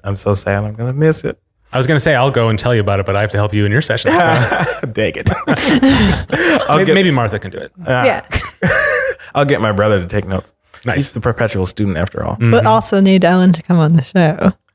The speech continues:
Speaker 2: That's right.
Speaker 3: at some
Speaker 1: Oh,
Speaker 3: point.
Speaker 1: yes,
Speaker 3: So Ellen.
Speaker 1: for sure. <laughs> Yeah, yeah. Uh, next one here, game encounters, meeting new friends through games. Which sounds super friendly.
Speaker 3: Aw.
Speaker 2: Yeah.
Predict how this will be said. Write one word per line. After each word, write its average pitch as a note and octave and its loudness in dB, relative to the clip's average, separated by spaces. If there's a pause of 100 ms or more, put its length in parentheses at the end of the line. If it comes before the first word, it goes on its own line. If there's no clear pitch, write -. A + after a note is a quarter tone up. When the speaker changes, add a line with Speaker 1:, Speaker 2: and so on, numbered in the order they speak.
Speaker 2:
That's G#2+ -2
right. D3 2
Speaker 3:
at A#2+ 2
some G3+ 4
Speaker 1:
Oh, E3 2
Speaker 3:
point. - 0
Speaker 1:
yes, G3 4
Speaker 3:
So - 4
Ellen. A#3+ 2
Speaker 1:
for - -20 (100)
sure. C4 2
<laughs> B3+ 2
Yeah, E4+ 4
yeah. F3+ 2 (680)
Uh, C#3 0
next D#3 -2
one F3 0
here, E3+ 2
game D3+ 2
encounters, F3+ 0
meeting D3+ 2
new D3 2
friends D3 -2
through G#3+ -2
games. C4 -2 (220)
Which C#4+ 0
sounds D#3 -2
super - -4
friendly. F#3+ 2
Speaker 3:
Aw. E3+ 2 (440)
Speaker 2:
Yeah. D#3 0